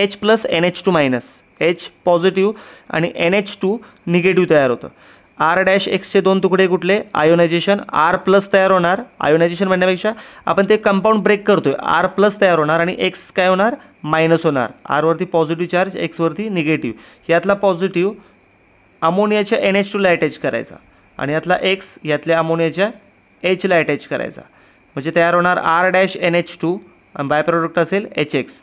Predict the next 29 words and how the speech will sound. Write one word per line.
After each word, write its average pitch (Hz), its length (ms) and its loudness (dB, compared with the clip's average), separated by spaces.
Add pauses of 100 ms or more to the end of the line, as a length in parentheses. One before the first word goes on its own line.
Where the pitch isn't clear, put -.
(120)
that 165 160 -4
is 160 160 -6 (180)
R 170 240 0 (160)
एन 180 140 0
एच 202 260 -2
टू 127 120 -6 (260)
and 139 140 -4
by 147 160 2
product 185 420 -2
एच 190 340 -2 (360)
एक्स. - 360 -4 (500)
एन 160 120 0
एच 170 160 -4
टू 196 120 -2
तयार 180 200 2
झालेला 175 340 0
आहे 185 80 0
म्हणून 180 280 -4 (280)
it 147 80 -6
is 170 120 -2
a 196 60 2 (160)
primary 196 480 2
amine, 131 420 -2
प्रायमरी 160 340 0
अमाईन 165 260 0
तयार 156 140 0
करण्याची 151 380 -6
मेथड 131 320 -4
आहे. 104 80 -10